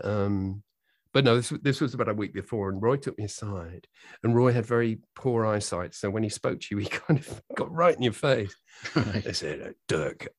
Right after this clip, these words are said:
Speaker 1: it's, uh, it's not working, is it?" And I'd done about maybe six shows, I don't know. And I sort of thought, "Oh my God, you know, the bottom dropped out of my world." It wasn't working. And
Speaker 2: Mm.
Speaker 1: because Roy was the nicest person in the world, and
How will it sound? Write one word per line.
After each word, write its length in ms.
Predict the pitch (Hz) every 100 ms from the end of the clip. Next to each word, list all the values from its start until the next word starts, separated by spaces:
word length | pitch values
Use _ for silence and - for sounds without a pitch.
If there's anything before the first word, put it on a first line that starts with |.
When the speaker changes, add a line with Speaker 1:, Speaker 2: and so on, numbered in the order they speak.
| -
Speaker 1:
it's, 400 | - - - -
uh, 180 | - - - -
it's 120 | - -
not 140 | 135
working, 360 | 107 101 - 92
is 100 | -
it?" 140 | - _ _ _ _ _ _ - - _ _ -
And 120 | 120
I'd 120 | 131
done 160 | - 175
about 300 | 170 127 -
maybe 240 | 110 104 80
six 300 | - - -
shows, 320 | - 90 90
I 60 | 87
don't 180 | 76 58
know. 120 | 87 - _ _ _ _ _ -
And 120 | -
I 160 | 107 110 _ -
sort 280 | - 117 117
of 60 |
thought, 180 | - -
"Oh 40 |
my 200 | 143 101 98
God, 240 | 135 110 95
you 100 | 101
know, 100 | 95
the 100 | 92
bottom 400 | 147 123 - 95
dropped 340 | 104 - -
out 140 | 104
of 60 | 92
my 120 | 90
world." 520 | 92 104 90 80 - - _ _ _ -
It 140 | 110
wasn't 340 | 95 95 101
working. 480 | 95 95 92 - 90
And 80 | 98
Speaker 2:
Mm. 60 | 101
Speaker 1:
because 280 | 95 127
Roy 300 | 123 131 147
was 140 | 127 110
the 80 | 104
nicest 580 | 107 110 113 - 107 -
person 360 | 101 92 98
in 100 | 92
the 60 | 95
world, 400 | 98 104 104 101 -
and 380 | 101 104 101